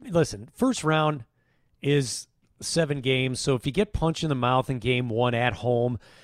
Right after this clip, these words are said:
I think it recalibrates this team. I think that they are veteran enough and smart enough and savvy enough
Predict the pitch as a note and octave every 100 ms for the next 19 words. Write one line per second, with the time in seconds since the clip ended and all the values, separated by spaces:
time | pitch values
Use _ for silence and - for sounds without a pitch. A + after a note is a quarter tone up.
0 | - _ _ F3+ B3 A#3 F3+ D3+ E3 C3+
1 | D3 D#3+ F3 F#3+ - F#3+ - F#3+ F#3+ D3+
2 | F3+ F#3+ F3+ F3 D#3 D#3 C#3 A#2+ G2 C3+
3 | D#3+ - F#3+ F3 D3+ C#3+ - C3+ - -
4 | D3 D#3 F3 E3 C#3+ - C#3 - C#3+ D3
5 | D3+ C#3 C3 -